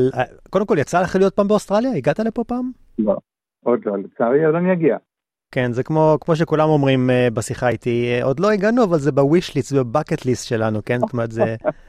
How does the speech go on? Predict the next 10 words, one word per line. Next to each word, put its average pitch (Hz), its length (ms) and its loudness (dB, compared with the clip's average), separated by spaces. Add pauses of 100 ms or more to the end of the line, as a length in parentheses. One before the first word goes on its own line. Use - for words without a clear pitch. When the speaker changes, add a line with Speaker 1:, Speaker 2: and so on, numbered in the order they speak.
Speaker 2:
<laughs> - 440 -10
Speaker 1:
זה 135 100 2
לא 185 80 2
סוד, 156 400 2
אבל 127 200 0
ידוע 143 240 2
שאוסטרליה 151 840 2
היא 110 200 0
מדינת 113 420 0
ספורט. - 460 -2